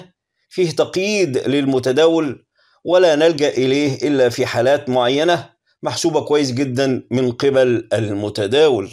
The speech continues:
الاختلاف الثاني في مدة الصفقة. مدة الصفقة في الديجيتال بتكون محددة مسبقًا دقيقة أو خمس دقائق أو ربع ساعة، بينما على الباينري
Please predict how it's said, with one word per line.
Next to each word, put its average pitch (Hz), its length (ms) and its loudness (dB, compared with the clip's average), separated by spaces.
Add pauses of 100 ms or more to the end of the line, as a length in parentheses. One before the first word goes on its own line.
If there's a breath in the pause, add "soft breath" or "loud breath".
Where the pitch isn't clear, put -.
(160)
الاختلاف 220 520 0
الثاني 196 600 0
في 170 280 2
مدة 165 380 0
الصفقة. 120 640 -4 (340 soft breath)
مدة 180 440 0
الصفقة 151 400 -2
في 127 80 -2
الديجيتال 180 640 0 (360)
بتكون 196 420 0
محددة 170 500 0
مسبقًا 139 800 -2 (220)
دقيقة 165 720 -2
أو 127 120 2
خمس 143 320 -2
دقائق 170 600 0
أو 143 120 2
ربع 156 220 2
ساعة، 101 480 -2 (440 loud breath)
بينما 147 500 2
على 143 280 2
الباينري 185 680 2